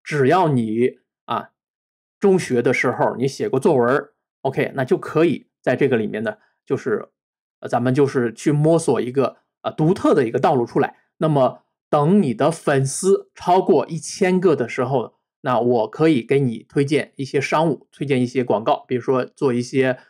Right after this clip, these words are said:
呃，帮着别的项目呢去推销一下，然后呢去这个撸点，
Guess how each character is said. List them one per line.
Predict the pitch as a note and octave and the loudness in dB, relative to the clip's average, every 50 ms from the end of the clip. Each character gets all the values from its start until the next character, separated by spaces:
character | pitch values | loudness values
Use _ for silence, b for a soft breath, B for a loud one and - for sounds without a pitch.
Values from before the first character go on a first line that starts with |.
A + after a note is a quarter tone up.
| b b b b _ - | b b b b _ -6
呃， | B2 B2 A#2+ A#2 G#2 - - - _ _ _ _ _ _ _ _ _ - | -4 -2 0 0 0 0 -2 -4 _ _ _ _ _ _ _ _ _ -2
帮 | - D3+ D#3 D3+ | 0 0 2 2
着 | C#3 C3 | 0 0
别 | G#2 A#2 B2 B2+ | 0 2 0 2
的 | C#3+ C#3+ | 2 0
项 | C#3 - G#3 F#3 D#3 | 2 2 2 2 2
目 | C3+ C3+ B2+ | 2 0 0
呢 | A#2+ A2+ - - | 0 -2 -6 -10
去 | _ - C#3+ | _ -8 -8
推 | C3 - E3 D#3 | -4 -2 -2 0
销 | D#3 F3 E3+ E3+ | 0 2 2 2
一 | D#3+ D3 | 2 2
下， | D#3+ D3+ C#3 C3 C3+ - _ _ _ _ _ _ _ _ - | 0 0 0 0 -4 -6 _ _ _ _ _ _ _ _ -4
然 | - B2+ C3+ | -2 0 0
后 | C#3+ D#3+ | 2 2
呢 | D3+ C#3+ - E3 D#3+ | 2 2 2 2 0
去 | D#3 - - D3 B2+ A#2 A2 | -2 -4 -4 -2 -2 0 0
这 | - - | -2 -2
个 | G#2 B2+ A2+ A2+ - - G#2+ - - G#2+ A2 A2 - - | -2 -2 -2 -2 -2 -2 -2 -2 -2 -2 -2 -4 -2 0
撸 | C#3 E3 F#3 G3 G3 | 2 2 4 4 4
点， | E3 E3+ D3+ C3+ B2+ A#2+ A#2 A#2+ B2 - | 2 2 2 2 2 0 -2 -4 -6 -10